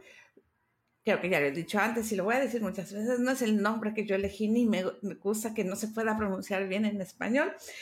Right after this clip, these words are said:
pero en español quiere decir, ah, libertad de mente y alma. Y yo hablo del tema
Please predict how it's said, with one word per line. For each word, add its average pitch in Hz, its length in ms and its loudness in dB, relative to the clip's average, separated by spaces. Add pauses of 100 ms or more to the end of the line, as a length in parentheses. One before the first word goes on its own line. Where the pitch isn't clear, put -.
(220)
pero 330 100 2
en 381 80 0
español 302 400 0
quiere 269 400 4
decir, 247 720 -2
ah, 226 800 0 (1080)
libertad 247 480 2
de 254 160 4
mente 220 380 2
y 190 120 -2
alma. 170 400 -6 (1120)
Y 262 160 2
yo 339 200 2 (160)
hablo 320 240 2
del 339 160 -2
tema 339 600 0